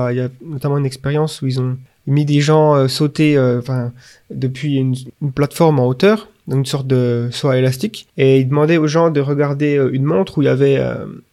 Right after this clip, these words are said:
un compteur, finalement, de, un nombre, un générateur de nombres.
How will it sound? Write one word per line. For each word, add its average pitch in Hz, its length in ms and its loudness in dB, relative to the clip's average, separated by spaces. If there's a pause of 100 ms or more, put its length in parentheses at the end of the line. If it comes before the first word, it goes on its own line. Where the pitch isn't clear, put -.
(120)
un 120 460 -4
compteur, 151 420 0
finalement, 131 320 -2
de, 117 340 -4
un 120 120 -2
nombre, 139 280 0 (100)
un 127 120 -6
générateur 131 480 0
de 127 80 2
nombres. 147 400 0